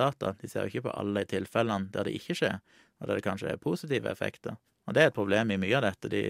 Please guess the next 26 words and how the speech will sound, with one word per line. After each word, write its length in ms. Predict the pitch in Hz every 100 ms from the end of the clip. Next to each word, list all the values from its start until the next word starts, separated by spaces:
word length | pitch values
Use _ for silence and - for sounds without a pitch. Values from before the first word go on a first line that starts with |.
| 104
de 140 | 101
sier 240 | 101 101 98
jo 100 | 110
det 60 |
samme, 320 | - 92 101
at 80 | 104
ja, 220 | 95 98 101
barneporno 600 | 98 95 110 120 104 98
fører 220 | 95 98
til 80 | 101
overgrep, 420 | 98 123 104 98 -
for 80 | 104
at 140 | 92
veldig 180 | 104 101
mange 220 | 101 92
av 80 | 95
de 60 | 95
som 140 | 95 98
blir 80 | 92
dømt 220 | 98 104
for 140 | 95
overgrep, 340 | 107 117 101 -
finner 240 | - 98 98
vi 80 | 95
barneporno 460 | 95 107 143 117 107
hos. 160 | 98